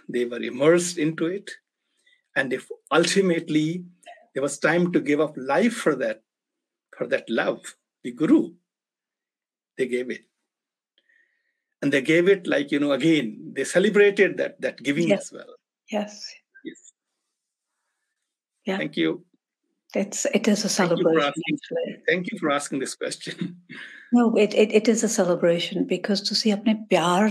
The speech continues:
Speaker 2: di khatir kar rahe ho, you're not doing it for yourself. It's not even you, you have no choice. There is no option.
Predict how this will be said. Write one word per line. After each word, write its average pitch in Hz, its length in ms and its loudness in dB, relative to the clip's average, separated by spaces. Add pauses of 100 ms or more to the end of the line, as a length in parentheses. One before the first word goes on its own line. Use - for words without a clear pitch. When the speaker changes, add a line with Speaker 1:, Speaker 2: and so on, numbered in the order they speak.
Speaker 2:
di 214 180 2
khatir 156 520 -2
kar 147 160 2
rahe - 280 -6
ho, 160 80 -2
you're - 160 -2
not 185 300 0
doing 180 240 -2
it 180 180 -8
for 190 80 -6
yourself. 185 460 -4
It's 202 160 0
not 214 160 4
even 240 180 4
you, 202 200 4 (320)
you 202 100 2
have 185 240 0
no 170 160 0
choice. 151 520 -2
There 165 200 -2
is 170 180 0
no 156 200 4
option. - 600 -4